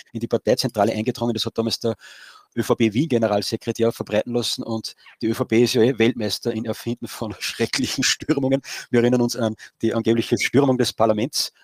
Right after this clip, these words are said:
die nie stattgefunden hat und auch die Stürmung eines Versicherungsgebäudes dürfte auch sehr frei interpretiert zumindest sein. Da haben wir bei Info direkt auch ein Interview mit einem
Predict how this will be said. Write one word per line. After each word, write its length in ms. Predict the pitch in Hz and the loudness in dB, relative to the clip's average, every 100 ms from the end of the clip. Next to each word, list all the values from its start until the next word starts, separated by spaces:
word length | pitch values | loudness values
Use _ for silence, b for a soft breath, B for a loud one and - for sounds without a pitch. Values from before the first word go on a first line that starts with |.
| b | b
die 200 | 127 131 | -2 -2
nie 160 | 117 139 | -4 -2
stattgefunden 720 | - 120 - 131 143 131 131 | 0 0 -2 -6 -4 -4 -2
hat 160 | 131 - B B | -4 -4 B B
und 160 | 120 117 | -8 -4
auch 180 | 113 - | -4 -6
die 120 | 110 | -6
Stürmung 500 | - - 135 131 123 | -6 0 0 2 0
eines 180 | 117 - | -2 -2
Versicherungsgebäudes 1160 | - - 127 117 110 - 110 104 107 120 - B B B - | -6 -6 -6 -6 -4 -4 -2 2 2 0 -2 B B B -2
dürfte 300 | 117 - - | -2 -2 0
auch 300 | 104 123 - - b | 2 2 0 -10 b
sehr 300 | b - 107 | b -2 0
frei 340 | 107 - 98 110 | -2 -4 0 0
interpretiert 640 | 123 - 113 107 - 127 | 0 -4 -6 -4 -2 -4
zumindest 440 | - 107 110 107 - | -4 -8 -6 -6 -6
sein. 140 | 110 | -4
Da 80 | 110 | -4
haben 100 | 107 | -2
wir 80 | 110 | -4
bei 140 | - | -4
Info 140 | 117 - | -8 -6
direkt 260 | 101 - | -6 -4
auch 140 | 110 - | -4 -4
ein 80 | 107 b b | -8 b b
Interview 360 | 120 - 113 117 | -6 -2 0 0
mit 100 | - | 0
einem 220 | 107 110 | -2 -2